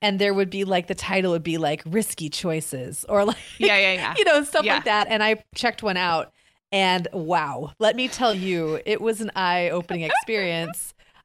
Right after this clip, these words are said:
Speaker 1: um, that such things were going on, not with me,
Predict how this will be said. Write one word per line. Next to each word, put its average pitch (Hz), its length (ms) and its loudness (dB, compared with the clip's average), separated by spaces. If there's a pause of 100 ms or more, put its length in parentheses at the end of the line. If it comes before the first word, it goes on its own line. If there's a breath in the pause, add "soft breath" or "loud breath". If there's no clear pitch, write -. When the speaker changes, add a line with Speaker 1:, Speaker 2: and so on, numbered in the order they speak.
(100)
Speaker 1:
um, 175 260 2
that 180 140 -4
such - 260 -2
things 214 260 0
were 196 80 0
going 185 300 0
on, 202 540 2
not 247 220 2 (200)
with 180 180 -8
me, 190 400 -4